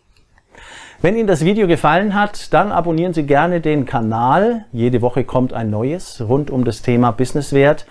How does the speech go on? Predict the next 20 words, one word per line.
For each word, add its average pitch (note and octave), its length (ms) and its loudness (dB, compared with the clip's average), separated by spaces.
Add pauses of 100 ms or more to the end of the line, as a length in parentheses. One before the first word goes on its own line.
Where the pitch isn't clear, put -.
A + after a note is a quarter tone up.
(300)
Mehr C#3+ 380 4
aus B2+ 100 -6
Ihrem B2 220 -2
Geschäft C#3+ 340 -4
zu D3+ 100 -2
machen C3 300 2
mit A#2 140 -4
cleveren A#2+ 420 0
Lösungen B2 540 2 (480)
und B2 240 0
Konzepten. B2+ 720 -2 (560)
Und, A2 480 -6
äh, G#2+ 240 2
wenn C3+ 160 2
Sie D3 160 2
wollen, F3+ 420 2
dann D3 360 -2 (140)
klicken D3 360 0
Sie C3+ 140 0
unten F3+ 580 0